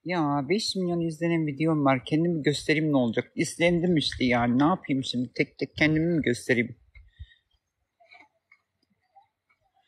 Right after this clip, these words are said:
Ay Ayten evet çok becerikli. Baksana bak bak benim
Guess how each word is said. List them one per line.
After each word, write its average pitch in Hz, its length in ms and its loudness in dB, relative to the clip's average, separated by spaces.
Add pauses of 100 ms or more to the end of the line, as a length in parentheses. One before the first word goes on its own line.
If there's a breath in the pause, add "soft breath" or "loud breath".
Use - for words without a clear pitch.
(260)
Ay 143 160 2
Ayten 160 400 4
evet 147 380 4
çok - 240 -4
becerikli. 131 480 0
Baksana 135 460 0
bak 135 200 0
bak 143 100 2 (100)
benim 147 300 0